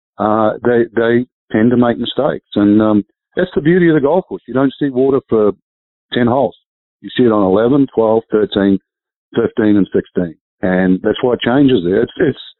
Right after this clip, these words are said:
Bobby Jones got it right when he was trying to, uh, get the golf course and they flipped the nines. Originally, that was the front nine. I don't know whose idea that was. But when they flipped the nines, I don't know, they just created magic. And the more they play,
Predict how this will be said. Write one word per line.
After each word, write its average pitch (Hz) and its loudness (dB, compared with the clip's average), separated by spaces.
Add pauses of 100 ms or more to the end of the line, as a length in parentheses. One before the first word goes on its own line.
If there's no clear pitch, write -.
(380)
Bobby 202 0
Jones 147 0
got 131 0
it 110 0
right 113 0
when 110 -12
he 110 -20
was 104 -20
trying 107 -6
to, 101 -6
uh, 98 -6
get 127 -2
the 98 -10
golf 101 0
course 104 0
and 107 0
they 92 -2
flipped - -2
the 98 0
nines. 92 0
Originally, 113 -2
that 104 0
was - -20
the - -18
front 95 -4
nine. 87 -2
I 92 -20
don't - -
know 92 -4
whose 92 -2
idea 90 2
that 87 0
was. - -20 (560)
But 120 -2
when 147 2
they 139 0
flipped 170 -2
the 147 0
nines, 127 0 (140)
I 127 0
don't 123 0
know, 113 0
they 117 2
just 123 -2
created 127 0
magic. 123 -2 (140)
And 107 2 (560)
the 113 0
more 160 2
they 185 2
play, 135 0